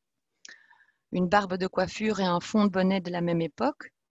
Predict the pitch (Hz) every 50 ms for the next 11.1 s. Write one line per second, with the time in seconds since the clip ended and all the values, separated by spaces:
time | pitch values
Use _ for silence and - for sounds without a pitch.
0 | _ _ _ _ _ _ _ _ _ _ _ _ _ _ _ _ _ _ _ _
1 | _ _ _ _ - 196 196 196 196 185 175 175 175 175 175 175 196 208 208 185
2 | 165 185 180 185 170 - - - - 233 240 254 254 - - - 190 190 - -
3 | - - 185 180 175 175 180 180 170 170 170 170 170 170 160 160 165 175 190 185
4 | - - - - 220 226 226 226 - - - 185 185 190 190 185 185 160 156 165
5 | 170 202 233 262 269 - - 196 190 - - - 185 185 - - 185 180 - 180
6 | 175 175 - - 185 - - - 240 247 269 277 269 - _ - - - - -
7 | _ _ _ - 214 208 - 240 - 208 196 180 190 196 196 202 196 92 170 170
8 | 165 170 170 175 180 185 185 170 180 - - - 170 170 151 151 - - - 151
9 | 147 147 165 170 175 170 170 - _ _ _ _ _ _ - - - _ _ -
10 | 175 175 180 202 220 226 208 185 180 185 175 170 - - 208 226 254 262 240 190
11 | 165 160